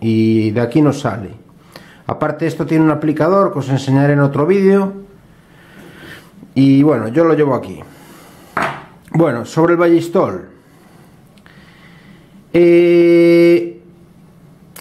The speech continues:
es un aceite universal y está permitido en la industria alimentaria.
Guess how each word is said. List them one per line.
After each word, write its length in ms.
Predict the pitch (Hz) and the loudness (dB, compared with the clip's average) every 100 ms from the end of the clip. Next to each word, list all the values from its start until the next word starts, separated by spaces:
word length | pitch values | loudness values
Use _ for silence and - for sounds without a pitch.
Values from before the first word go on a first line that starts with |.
| - | -6
es 280 | 180 180 - | -4 -2 -2
un 140 | 233 214 | -2 0
aceite 400 | 196 214 214 226 | -2 -6 -2 0
universal 880 | 208 165 135 - 147 113 98 - _ _ _ _ _ _ - _ _ - - - - - _ - | 2 0 -2 -4 -6 -6 -12 -20 _ _ _ _ _ _ -20 _ _ -20 -20 -20 -20 -20 _ -2
y 140 | 139 | 0
está 320 | 139 226 226 | 0 -4 -2
permitido 760 | 226 208 190 208 214 175 175 175 | -2 0 -2 -2 0 2 0 -2
en 120 | 147 | 0
la 60 | 143 | 0
industria 440 | 147 185 - 208 | 2 -2 -2 0
alimentaria. 720 | 202 175 127 151 135 - - | 0 0 -2 -4 -4 -6 -16